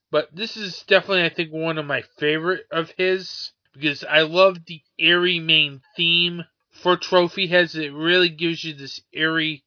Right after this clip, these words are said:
dark vibe that persists throughout the whole film. As this is also more of a psychological horror, too, because it's dealing with obsession. If all that wasn't enough, this film also has cameos from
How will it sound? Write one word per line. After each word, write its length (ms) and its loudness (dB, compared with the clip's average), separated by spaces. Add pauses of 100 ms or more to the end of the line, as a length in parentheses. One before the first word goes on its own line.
(180)
dark 460 2
vibe 580 0
that 220 -8
persists 1300 -10
throughout 340 2
the 80 -6
whole 260 -6 (200)
film. 480 -4 (200)
As 140 -12
this 220 -8
is 60 -6
also 300 4
more 440 2
of 80 2
a 80 -2
psychological 1080 -2 (120)
horror, 480 4
too, 340 4
because 600 -2 (180)
it's 240 -12
dealing 400 2
with 200 -6 (100)
obsession. 880 -8 (220)
If 180 -12
all 200 0
that 300 8
wasn't 460 0
enough, 480 0
this 180 -14
film 260 -2
also 400 -2
has 340 2 (120)
cameos 720 -2
from 280 -8